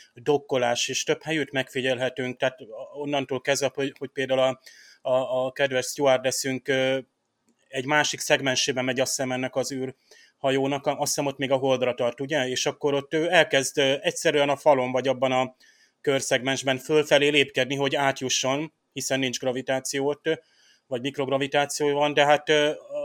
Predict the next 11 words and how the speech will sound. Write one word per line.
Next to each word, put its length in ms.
a 60
legtermészetesebb, 920
ahogy 260
az 100
űrállomáson 680
is 160
ez 180
van, 180
hogy 240
a 120
fal 440